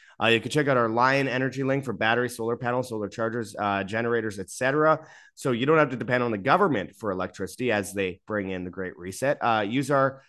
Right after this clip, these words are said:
link and you get free shipping and money off on your order. Of course, you could go and check out our link, uh, from first national bullion dot com,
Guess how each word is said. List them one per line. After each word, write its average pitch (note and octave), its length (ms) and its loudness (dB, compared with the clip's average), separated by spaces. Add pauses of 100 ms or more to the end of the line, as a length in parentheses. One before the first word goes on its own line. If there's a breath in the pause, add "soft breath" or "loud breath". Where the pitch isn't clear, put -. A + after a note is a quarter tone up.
link C#3 400 0
and B2+ 80 0
you B2 80 0
get A#2+ 200 0
free C#3 120 -4
shipping D3 500 -2
and B2+ 360 -2
money A2+ 400 -4
off A2 360 -2
on G2+ 220 -4
your G2 320 -6
order. B2 460 0 (580 soft breath)
Of D#3 140 0
course, G#3+ 260 6
you F3 60 0
could C#3+ 160 -2
go D3+ 180 6
and C#3 100 2
check C#3+ 220 2
out C3+ 260 4
our A#2+ 200 4
link, B2+ 640 2
uh, A2+ 300 6
from A#2 280 -2
first B2 300 -2
national A#2 380 0
bullion G#2+ 440 2
dot G#2 240 2
com, G2+ 320 0